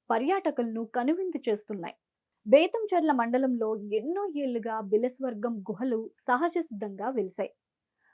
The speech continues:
వందల్లో వేల ఏళ్ల నాటి ఈ గుహలు ఉన్నప్పటికీ వాటిని చూసే అవకాశం ప్రజలకు నిన్నటి వరకు రాలేదు. అలాగే ప్యాపిలి మండలంలోని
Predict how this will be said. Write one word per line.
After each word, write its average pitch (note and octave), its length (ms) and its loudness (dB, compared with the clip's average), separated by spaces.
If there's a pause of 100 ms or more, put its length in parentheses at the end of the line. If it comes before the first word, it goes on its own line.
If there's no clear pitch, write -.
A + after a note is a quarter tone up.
(180)
వందల్లో C#4 760 6 (240)
వేల C4+ 300 6
ఏళ్ల B3 300 2
నాటి A3 340 -4
ఈ G#3 140 -4
గుహలు A3+ 360 -4
ఉన్నప్పటికీ G#3 800 -4 (260)
వాటిని D4+ 400 2 (120)
చూసే C#4 420 -2
అవకాశం A3+ 480 -4
ప్రజలకు A3 560 -4
నిన్నటి B3 420 -2
వరకు A3 280 -2
రాలేదు. F#3+ 440 -4 (800)
అలాగే G#3 580 4 (480)
ప్యాపిలి D4 380 10
మండలంలోని B3 1000 0